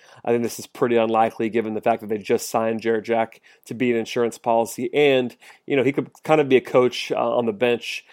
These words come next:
sort of in an emeritus role, even if he's not active a lot of nights.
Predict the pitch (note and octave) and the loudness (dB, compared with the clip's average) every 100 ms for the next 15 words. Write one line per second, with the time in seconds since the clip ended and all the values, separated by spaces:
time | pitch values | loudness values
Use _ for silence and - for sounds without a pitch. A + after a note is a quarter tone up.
0 | _ - - B2 A#2 A#2 A2+ A2+ A#2 A#2 | _ -8 0 2 2 2 2 2 2 2
1 | A2+ - A#2 A2+ A#2 B2 A#2+ - A#2+ G2+ | 0 -2 2 4 4 2 0 -2 -4 -2
2 | B2 A#2 - A2 G#2+ - A2+ - - A#2 | 2 2 2 -2 -2 -4 -6 -6 -8 -2
3 | A#2 A2 A2+ A2+ A2 - - | 0 0 -2 -2 -2 -6 -14